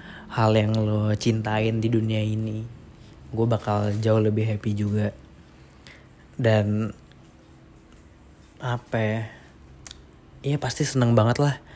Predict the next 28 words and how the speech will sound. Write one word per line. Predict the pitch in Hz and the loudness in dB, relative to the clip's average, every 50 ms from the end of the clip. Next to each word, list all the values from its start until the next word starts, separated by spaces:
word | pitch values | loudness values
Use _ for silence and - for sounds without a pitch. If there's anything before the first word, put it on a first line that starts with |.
| - - - - - - - | -20 -20 -20 -20 -20 -20 -10
kalau | - - 117 117 117 113 113 110 | -2 2 4 4 6 6 4 4
ngerjain | 113 113 107 104 110 113 110 110 110 107 | 2 0 0 0 0 2 2 2 0 -2
sesuatu | - 107 - - 113 113 113 - 127 | -6 -8 -4 -2 -2 -2 -2 -2 -2
atau | 123 - - 113 | -2 -2 -2 -2
bahkan | 117 110 110 - - 120 120 113 | -2 -2 -2 -2 -4 -4 -2 -2
nanti | 113 110 110 127 127 120 - - - - - - - - - - - - - | -2 -2 -2 0 0 -2 -2 -6 -14 -20 -20 -20 -20 -20 -20 -20 -20 -16 -8
bisa | - 127 117 110 107 - - 117 113 | -4 -2 -2 -2 -2 0 0 0 2
berkarir | 113 117 117 113 - 113 113 113 117 123 120 117 | 2 0 -2 0 0 0 0 2 0 0 0 0
atau | 113 - 113 | -2 -2 -2
dapet | 113 113 113 110 - - - - | 0 0 -2 0 -2 -2 0 2
duit | 117 113 123 - - | 2 4 4 4 4
dari | 110 110 113 113 | 2 4 4 4
hal | 113 113 107 107 | 4 2 2 2
yang | 107 104 101 | 0 -2 -2
lo | 104 104 | -2 -4
suka. | - - 107 101 - - - 98 - - - - - - - - - - - - - - - - - - - - - - | -4 -4 -6 -6 -6 -8 -10 -10 -10 -12 -18 -20 -20 -20 -20 -20 -20 -20 -20 -20 -20 -20 -20 -20 -20 -20 -20 -20 -20 -16
Dan | - 139 117 110 107 104 104 104 104 104 104 104 107 110 104 110 | -10 -6 -2 -2 -2 -2 -2 -2 -4 -4 -4 -6 -6 -6 -6 -4
makanya | 110 101 127 143 151 139 127 117 | -2 2 4 4 6 6 4 4
dari | 120 117 113 - - | 4 4 4 2 2
kuliah | - 117 110 113 117 120 | 2 4 4 6 6 6
tuh | 127 - 156 - | 6 6 4 4
penting | - 117 107 113 110 110 | 4 2 2 2 2 2
banget | 110 107 113 127 - - | 2 2 0 -2 -4 -4
untuk | 117 113 - - 113 | -6 -6 -6 -4 -2
milih | 110 110 110 113 113 | -2 0 0 0 0
majornya. | 113 113 110 110 110 110 131 - - 143 120 117 123 - - - - - - - - - - - - - | 0 2 2 2 2 2 4 4 4 4 2 0 -2 -4 -10 -20 -20 -20 -20 -20 -20 -20 -20 -20 -16 -10
Karena | - - 117 143 160 - - - - - - - | -6 -2 0 2 2 2 0 -4 -20 -20 -12 -6
step | - - - - - 135 127 - | -4 -4 -2 2 4 4 4 4